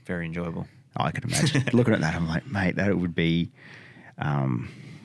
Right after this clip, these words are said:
Speaker 2: you know, like, I'm trying to think what they were doing for the, um, G P bikes back there in the,
Speaker 1: Mm.
Speaker 2: when they run 'em, and I think it was high twenties.
Speaker 1: Yeah.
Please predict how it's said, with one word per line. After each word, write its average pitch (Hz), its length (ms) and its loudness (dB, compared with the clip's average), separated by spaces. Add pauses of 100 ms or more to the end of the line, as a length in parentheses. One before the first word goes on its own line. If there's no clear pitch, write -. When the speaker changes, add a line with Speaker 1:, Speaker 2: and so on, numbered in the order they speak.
(160)
Speaker 2:
you 110 80 -4
know, 92 180 2
like, 95 240 2
I'm 107 340 -4
trying 135 260 4
to 113 60 4
think 107 280 0
what 98 100 2
they 95 100 2
were 90 100 4
doing 92 340 4
for 85 180 -2
the, 80 280 2
um, 76 320 -2
G 101 160 4
P 98 160 2
bikes 98 280 2
back - 220 -4
there 87 160 2
in 85 100 2
the, 85 100 0
Speaker 1:
Mm. 113 200 4
Speaker 2:
when 92 100 4
they 87 80 2
run 82 220 2
'em, 78 220 -2 (120)
and 92 100 -2
I 90 60 -2 (100)
think - 160 0
it - 80 -2
was - 260 -4 (540)
high 95 240 2
twenties. - 540 -4 (220)
Speaker 1:
Yeah. 101 200 0